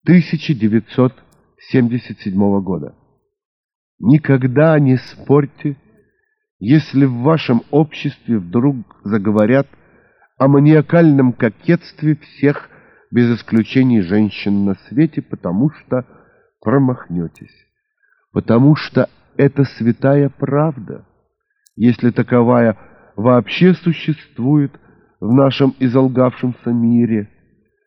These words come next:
Я поняла это на собственной шкуре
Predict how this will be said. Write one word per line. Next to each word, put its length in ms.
Я 200
поняла 640
это 380
на 160
собственной 840
шкуре 600